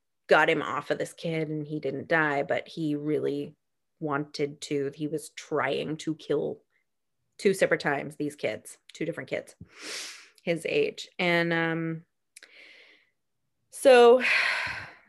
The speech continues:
<sighs> fast, back, fast forward to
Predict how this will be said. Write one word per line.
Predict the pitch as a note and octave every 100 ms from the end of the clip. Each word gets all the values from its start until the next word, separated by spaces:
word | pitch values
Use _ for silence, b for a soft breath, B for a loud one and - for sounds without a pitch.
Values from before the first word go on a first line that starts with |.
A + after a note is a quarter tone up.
| B
<sighs> | - _ _ _ _ _ _ _ _ _ _
fast, | A3 G#3+ G#3+ G3+ - -
back, | F3+ F3 E3
fast | - - E3+ E3+
forward | - E3 F3 E3+
to | F3+ D#3+ D3+